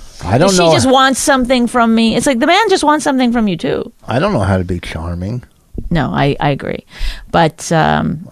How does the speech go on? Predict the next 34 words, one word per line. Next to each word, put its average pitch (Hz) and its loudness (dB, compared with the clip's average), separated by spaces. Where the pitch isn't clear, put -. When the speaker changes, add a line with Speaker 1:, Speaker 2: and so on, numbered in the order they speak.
Speaker 1:
I 202 -8
Speaker 2:
no, - 2
Speaker 1:
mean, 143 4
Speaker 2:
my - 4
point 302 2
Speaker 1:
like 294 2
Speaker 2:
is, 240 2
is 247 2
that 233 2
it 214 2
is, 247 4
I 202 -2
think 233 -2
that 202 -2
there 180 0
are 180 4
issues 180 2
with 160 -2
being 165 2
a 156 2
woman 160 2
in 160 -2
this 160 0
business 156 0
that 151 -4
are 156 2
not 160 2
solved. 165 2
However, 156 2
I 170 -2
also 185 2
think 160 0
if 147 -4
you 147 -2